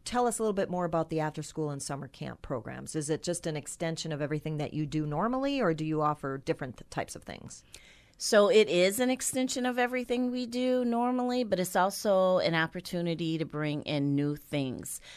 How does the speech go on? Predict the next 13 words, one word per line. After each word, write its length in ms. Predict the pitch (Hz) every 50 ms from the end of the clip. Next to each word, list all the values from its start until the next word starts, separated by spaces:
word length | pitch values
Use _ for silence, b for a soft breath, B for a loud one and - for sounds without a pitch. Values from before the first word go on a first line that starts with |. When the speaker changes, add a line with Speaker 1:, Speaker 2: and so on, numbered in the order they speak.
| B B B
Speaker 2:
Um, 360 | B 151 151 143 139 143 143
whether 280 | 147 151 147 139 147 143
it's 180 | 139 135 - - -
after 320 | 147 156 165 - - 185
school 500 | 180 - - - 175 170 170 170 165 135 -
or 200 | - 147 147 156
summer 400 | - - - 151 147 165 165 175
camp, 460 | 180 - - 208 196 196 196 208 - - B B B B B
our 180 | B 143 147 139
first 480 | - - - - 156 165 165 - -
priority 720 | - - 175 170 170 165 160 165 170 170 170 175 185 185 180
is 160 | 165 135 -
to 140 | - 139 -